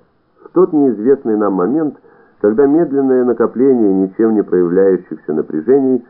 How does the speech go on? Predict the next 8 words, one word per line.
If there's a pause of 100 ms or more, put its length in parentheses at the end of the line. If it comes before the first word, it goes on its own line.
(160)
достигает
предела, (100)
при
котором
горные
породы (320)
неожиданно
взламываются.